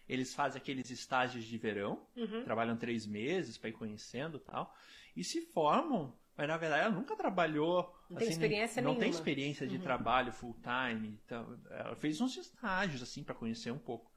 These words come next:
Speaker 1: E ela se forma, então nós temos uma gurizada se formando aí com vinte e dois anos, vinte e um, vinte e dois anos,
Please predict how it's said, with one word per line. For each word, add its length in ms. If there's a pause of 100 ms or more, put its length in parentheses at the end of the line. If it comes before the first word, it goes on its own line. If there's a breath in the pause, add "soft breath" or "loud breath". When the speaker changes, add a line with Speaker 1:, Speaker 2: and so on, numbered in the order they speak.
(420 loud breath)
Speaker 1:
E 60
ela 120
se 120
forma, 260
então 140
nós 120
temos 180
uma 120
gurizada 400
se 60
formando 240
aí 60
com 120
vinte 160
e 40
dois 280
anos, 500 (240)
vinte 180
e 60
um, 80
vinte 140
e 60
dois 200
anos, 340